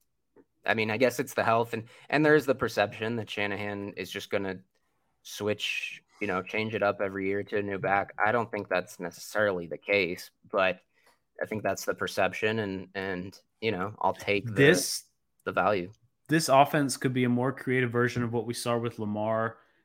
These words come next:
Speaker 2: in his, um, uh, M V P season, his year two with, like, Mark Ingram.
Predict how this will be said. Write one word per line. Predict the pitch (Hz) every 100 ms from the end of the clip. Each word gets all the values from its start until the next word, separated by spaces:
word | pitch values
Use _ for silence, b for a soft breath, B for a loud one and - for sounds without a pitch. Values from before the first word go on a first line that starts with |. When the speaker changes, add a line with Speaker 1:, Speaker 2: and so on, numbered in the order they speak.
| b -
Speaker 2:
in | 117 107
his, | 117 113 110 104 - - _ _ _ -
um, | 123 117 113 107 104 104 _ _ _ _ - - _ _ _ _
uh, | 131 117
M | 127 131
V | 123
P | 123 127
season, | 127 139 131 143
his | 127 107
year | 120
two | 123 - 127 139
with, | 123 113
like, | 117 107
Mark | 120 120 -
Ingram. | 113 120 143 147